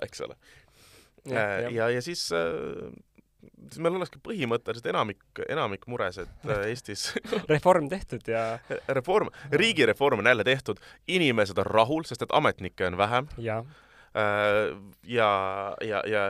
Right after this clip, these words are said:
Speaker 1: ja keegi, noh, tegelikult täpselt aru ei saa niikuinii tavainimene, mida mingis ministeeriumis keegi üldse teeb, eks ole. Et, äh, et milles üldse küsimus?
Speaker 2: Ja, ja kõik need keskkonnaga seotud, eh, ministeeriumi ametnikud paneme kodukontorisse ka.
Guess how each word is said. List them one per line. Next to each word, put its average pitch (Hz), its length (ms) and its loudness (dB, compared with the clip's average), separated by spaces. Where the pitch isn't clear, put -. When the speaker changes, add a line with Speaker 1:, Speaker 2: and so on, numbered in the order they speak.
Speaker 1:
ja 101 160 -4
keegi, 110 600 -8
noh, 104 200 -12
tegelikult 131 420 -2
täpselt - 380 -2
aru 117 220 0
ei 92 100 -8
saa 101 100 2
niikuinii 113 420 -6
tavainimene, 95 480 0
mida 135 240 0
mingis 101 360 -8
ministeeriumis 92 600 -4
keegi 101 280 -4
üldse - 160 -12
teeb, 113 240 -2
eks - 180 -14
ole. - 140 -8
Et, 117 400 -4
äh, 110 560 -4
et - 160 -10
milles 110 240 -8
üldse 101 160 -12
küsimus? 98 320 -14
Speaker 2:
Ja, 127 240 4
ja 117 160 0
kõik 135 200 -6
need 107 420 -6
keskkonnaga 107 440 -8
seotud, 107 540 -10
eh, - 320 -8
ministeeriumi 113 480 -6
ametnikud - 320 -10
paneme 104 320 -6
kodukontorisse 107 640 -10
ka. 98 120 -6